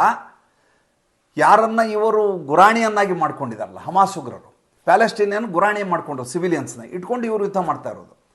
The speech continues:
ಅದು ಮಕ್ಕಳನ್ನ, ಮಹಿಳೆಯರನ್ನ ಮುಂದೆ ಇಟ್ಕೊಂಡು ಯುದ್ಧ ಮಾಡ್ತಾ ಇರೋದು. ಈ ಸಾ-, ಈ ತುರ್ಕರ ಕೆಲಸ ಎಲ್ಲ ಹಿಂಗೆ ರೀ. ಏನಂದ್ರೆ, ಬುರ್ಕ ಹಾಕ್ಕೊಂಡು ಮುಂದೆ ಬಿಟ್ಬಿಡ್ತಾರೆ ಜನರನ್ನ.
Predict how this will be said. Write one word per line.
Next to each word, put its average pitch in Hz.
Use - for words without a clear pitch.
ಅದು 180
ಮಕ್ಕಳನ್ನ, 202
ಮಹಿಳೆಯರನ್ನ 185
ಮುಂದೆ 175
ಇಟ್ಕೊಂಡು 190
ಯುದ್ಧ 185
ಮಾಡ್ತಾ 160
ಇರೋದು. 101
ಈ 123
ಸಾ-, 139
ಈ 110
ತುರ್ಕರ 143
ಕೆಲಸ 185
ಎಲ್ಲ 190
ಹಿಂಗೆ 135
ರೀ. -
ಏನಂದ್ರೆ, 156
ಬುರ್ಕ 202
ಹಾಕ್ಕೊಂಡು 220
ಮುಂದೆ 214
ಬಿಟ್ಬಿಡ್ತಾರೆ 175
ಜನರನ್ನ. 113